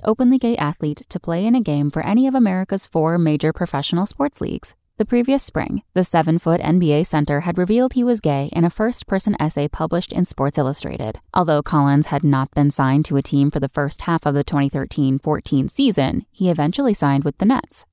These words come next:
with whom he had played for the first seven years of his N B A career. Surprising fact, Collins' twin brother, Jarron Collins, also played in the N B A. The two won two state championships at the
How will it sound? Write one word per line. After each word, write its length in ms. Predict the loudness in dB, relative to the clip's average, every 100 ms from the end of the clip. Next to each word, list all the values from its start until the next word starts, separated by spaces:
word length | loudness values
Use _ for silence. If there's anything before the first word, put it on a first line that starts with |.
| -2
with 140 | 2
whom 240 | 4 6 6
he 140 | 4
had 200 | 0 0
played 260 | 0 0 0
for 140 | -2
the 80 | -2
first 320 | -2 -2 -4
seven 320 | -2 0 2
years 300 | 2 0 -2
of 100 | -2
his 100 | -2
N 160 | 0 0
B 140 | 0
A 80 | -2
career. 500 | -4 -4 -4 -4 -10 _ _ _ -6
Surprising 460 | -4 0 0 -2
fact, 360 | -4 -4 -6 _ _ _
Collins' 460 | 2 6 6 4 0
twin 260 | 2 4
brother, 420 | 4 4 4 2 0
Jarron 480 | -2 0 2 2 0
Collins, 420 | -4 -4 -6 -2 0
also 360 | 0 -2 -4
played 300 | -2 -4 0
in 60 | 2
the 120 | 2
N 140 | 2
B 160 | 0 0
A. 220 | -2 -4 -2
The 80 | 0
two 240 | 4 4
won 260 | 6 4 4
two 240 | 4 2
state 260 | 4 0 0
championships 640 | -2 0 -2 -2 -2 -2
at 80 |
the 80 | -4